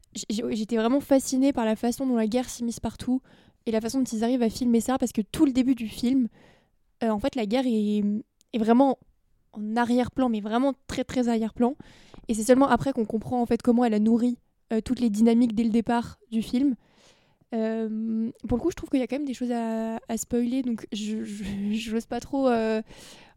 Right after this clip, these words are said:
en dire plus, c'est un peu délicat, mais, euh, mais ouais, non, franchement, j'ai trouvé ça hyper intéressant de voir comment, en fait, toute cette construction de la bourgeoisie hyper égoïste qui se veut, euh,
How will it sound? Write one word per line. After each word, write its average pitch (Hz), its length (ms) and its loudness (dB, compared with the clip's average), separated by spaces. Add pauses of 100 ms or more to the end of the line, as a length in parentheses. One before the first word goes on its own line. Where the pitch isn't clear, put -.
en 233 80 0
dire 233 240 0
plus, 269 260 -10
c'est - 140 -10
un 226 80 -4
peu 247 100 -6
délicat, 247 380 -2
mais, 254 220 4
euh, 220 360 -2 (760)
mais 233 200 -4
ouais, 262 100 -4
non, 269 100 -4
franchement, 262 220 -8
j'ai 262 100 -4
trouvé - 160 -2
ça 220 180 0
hyper 262 220 2
intéressant 247 360 0
de 254 80 0
voir 240 160 0
comment, 247 200 -2
en - 420 -20
fait, - 80 0
toute 294 160 -2
cette 240 180 4
construction 277 540 -4
de 262 40 0
la 240 80 6
bourgeoisie 240 600 2
hyper 254 280 0
égoïste 254 580 4 (280)
qui 240 160 -4
se 220 120 -6
veut, 254 260 6
euh, 214 300 6